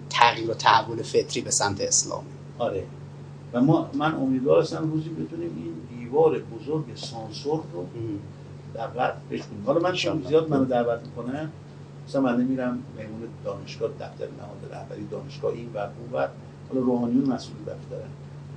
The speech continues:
Speaker 2: مثلاً خیلی هاشون به من گفتن که ما اون موقع که این مستند ادوارد رو پخش شد، مثلاً سیزده، چهارده، پونزده سالمون بود.
Speaker 1: ام.
Speaker 2: اونجا که این فیلم رو دیدیم، تصمیم گرفتیم روحانی بشه.
Speaker 1: آه، تصمیم.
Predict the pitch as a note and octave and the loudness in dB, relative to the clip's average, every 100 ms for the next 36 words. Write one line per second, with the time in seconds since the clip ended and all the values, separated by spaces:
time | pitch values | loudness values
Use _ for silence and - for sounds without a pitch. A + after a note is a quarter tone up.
0 | - C#3 D3+ C#3+ - - - D#3+ E3 D#3+ | -8 -4 -2 -4 -8 -12 -2 2 4 2
1 | D3+ C#3 C#3+ C3 - D3 C#3+ C#3+ D3 C#3+ | 0 -2 -2 -6 -6 -8 -8 -6 -4 -4
2 | C#3+ B2+ C3 C3 A#2 G#2 G2+ - - - | -2 -2 -2 -4 -8 -10 -10 -12 -14 -14
3 | - - - - - - A#2 A2 A2 - | -14 -14 -14 -14 -14 -10 -10 -8 -10 -8
4 | A#2 G#2+ G#2+ A2+ - - - - C3+ - | -8 -6 -8 -8 -8 -6 -6 -6 -8 -8
5 | - D3 C3+ C#3 - C#3 B2+ A#2+ B2 A#2+ | -8 -10 -8 -8 -6 0 0 0 -2 -4
6 | A2+ A#2+ A#2+ B2+ - G2 F2+ - - A#2 | -4 -4 0 -2 -2 -4 -6 -12 -4 -2
7 | G#2+ G#2 G#2 - - - - - - C#3 | 0 -2 -4 -10 -16 -16 -16 -16 -10 -2
8 | C#3 C3 B2+ B2+ D#3+ C3+ A#2 A2+ - A2+ | 2 2 2 2 2 2 -2 -4 -8 -10
9 | A2 G#2+ G#2+ D3+ C#3+ B2+ - D3 C#3+ C#3+ | -10 -10 -2 0 4 2 2 0 2 2
10 | C3 C#3 B2 G#2+ G2+ F#2 F#2 - - - | 2 0 0 -2 -6 -10 -12 -12 -14 -14
11 | - - - - - - - - - A#2+ | -14 -16 -16 -16 -16 -16 -16 -8 6 8
12 | A2 G2 G#2 - - - - - - - | 8 6 0 -10 -10 -10 -10 -12 -12 -14